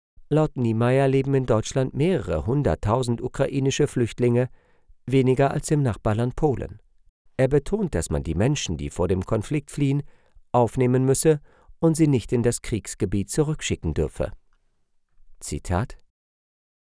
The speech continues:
„Sie mussten nur ihren ukrainischen Pass vorzeigen und bekamen Geld, ohne arbeiten zu müssen. Manche kamen in ihren eigenen Autos. Ja, sie flohen mit dem, was sie hatten.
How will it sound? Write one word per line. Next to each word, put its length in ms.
„Sie 240
mussten 440
nur 300
ihren 260
ukrainischen 800
Pass 240
vorzeigen 600
und 200
bekamen 540
Geld, 360
ohne 420
arbeiten 460
zu 160
müssen. 400
Manche 420
kamen 400
in 120
ihren 340
eigenen 480
Autos. 560
Ja, 240
sie 180
flohen 340
mit 200
dem, 220
was 120
sie 160
hatten. 320